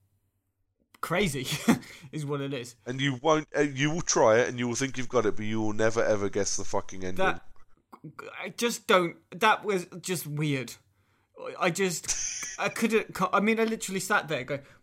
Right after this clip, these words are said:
Speaker 1: "What the fuck is this? What
Speaker 2: Yeah.
Speaker 1: is going
Speaker 2: We
Speaker 1: on?"
Speaker 2: We've done the same thing, literally, me and the wife, we sat there watching, we got to the end and went, "What the fuck
Speaker 1: <laughs>
Speaker 2: did we just see?
Speaker 1: Yeah.
Speaker 2: What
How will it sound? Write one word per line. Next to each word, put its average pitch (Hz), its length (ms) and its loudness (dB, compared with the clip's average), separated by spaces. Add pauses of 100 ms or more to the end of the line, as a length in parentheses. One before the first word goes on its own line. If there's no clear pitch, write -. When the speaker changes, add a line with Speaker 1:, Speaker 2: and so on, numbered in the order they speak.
Speaker 1:
"What 233 360 2 (180)
the 127 180 -6
fuck 165 680 -6
is 143 260 -6
this? 127 360 -8
What 185 380 -2
Speaker 2:
Yeah. - 60 -4
Speaker 1:
is 135 240 -2
going 156 400 -2
Speaker 2:
We 139 120 -2
Speaker 1:
on?" 135 100 -8 (1120)
Speaker 2:
We've 147 160 -4
done 160 140 0
the 139 80 2
same 170 220 6
thing, 143 160 2
literally, 147 440 2
me 139 180 2
and 160 100 2
the 147 60 0
wife, 113 260 4
we 117 80 -2
sat 139 160 4
there 123 80 4
watching, 117 340 0
we 113 60 -10
got 143 160 -2
to 131 100 -2
the - 20 4
end 120 60 0
and 117 60 -4
went, 123 120 -4 (120)
"What - 260 -4
the 127 100 -4
fuck 202 480 4
Speaker 1:
<laughs> - 120 -6
Speaker 2:
did - 180 -2
we 151 140 -4
just 139 260 0
see? 123 340 2 (140)
Speaker 1:
Yeah. 143 180 -6 (200)
Speaker 2:
What 254 200 2